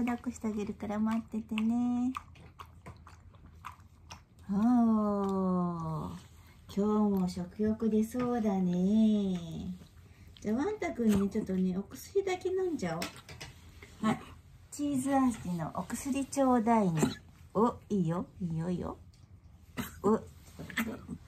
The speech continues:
いいよ。ブブブしちゃっていいよ。ん？ブブし、ブブブしちゃっていいよ。大丈夫？うん、うん。うん。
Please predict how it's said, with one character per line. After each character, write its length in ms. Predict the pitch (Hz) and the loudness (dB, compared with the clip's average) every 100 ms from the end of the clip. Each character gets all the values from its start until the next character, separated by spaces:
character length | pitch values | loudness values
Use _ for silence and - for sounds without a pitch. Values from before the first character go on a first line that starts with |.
| - | -12
い 40 | 214 190 180 175 | -10 -8 -8 -8
い 40 | |
よ。 220 | 190 - - - - - - - | -10 -10 -14 -20 -20 -20 -18 -10
ブ 60 | 202 220 240 | -6 -4 -4
ブ 120 | 233 | -4
ブ 60 | 262 | -8
し 60 | |
ち 80 | 208 | -8
ゃ 20 | |
っ 40 | 180 | -10
て 180 | - 214 | -10 -10
い 60 | 202 | -8
い 40 | |
よ。 200 | 220 - - - - - - - - - - - - | -8 -10 -12 -18 -20 -20 -20 -20 -20 -20 -20 -12 -4
ん？ 240 | 262 403 - - - - - - | -4 -4 -12 -20 -20 -20 -14 0
ブ 100 | 240 | 2
ブ 160 | 226 254 | 2 0
し、 220 | - - | -2 -6
ブ 200 | 190 226 | 2 4
ブ 120 | 202 214 | 4 4
ブ 120 | 226 | 2
し 60 | 220 | 0
ち 60 | |
ゃ 40 | 190 | -8
っ 20 | |
て 200 | - 196 | -6 -4
い 140 | 196 | -2
い 20 | |
よ。 140 | 202 226 | -2 -2
大 180 | 240 247 | -2 -2
丈 120 | 254 | -2
夫？ 120 | 269 - - - - - - - - - - - | -2 -6 -8 -20 -14 -4 -4 -4 -20 -20 -10 0
う 40 | |
ん、 40 | 233 | 0
う 40 | |
ん。 460 | - - - 113 - - - - - - - - - - - - - - - - | 0 0 2 2 -2 -14 -20 -20 -20 -20 -20 -18 -14 -14 -12 -12 -12 -12 -8 0
う 20 | |
ん。 380 | 170 233 202 | 4 6 6